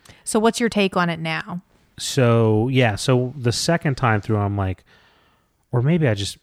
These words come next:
Speaker 2: maybe it was late when I read it and I was tired. But anyway, second time th-, reading it through, I'm like, "Oh, shit. You can change your name."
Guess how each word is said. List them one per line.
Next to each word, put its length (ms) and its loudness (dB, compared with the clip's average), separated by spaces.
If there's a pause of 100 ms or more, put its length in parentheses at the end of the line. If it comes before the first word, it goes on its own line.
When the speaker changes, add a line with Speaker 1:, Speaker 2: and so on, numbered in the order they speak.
(120)
Speaker 2:
maybe 220 2
it 40 2
was 120 -2
late 280 0
when 120 -4
I 60 -2
read 240 0
it 60 0
and 120 -8
I 40 -10
was 120 -10
tired. 320 0
But 80 4
anyway, 300 2 (260)
second 300 0
time 240 2
th-, 100 -12 (140)
reading 280 2
it 100 0
through, 260 2
I'm 180 0
like, 300 -2 (1080)
"Oh, 200 2
shit. 540 -2 (1000)
You 220 2
can 240 -2
change 1040 -2 (320)
your 320 2
name." 600 0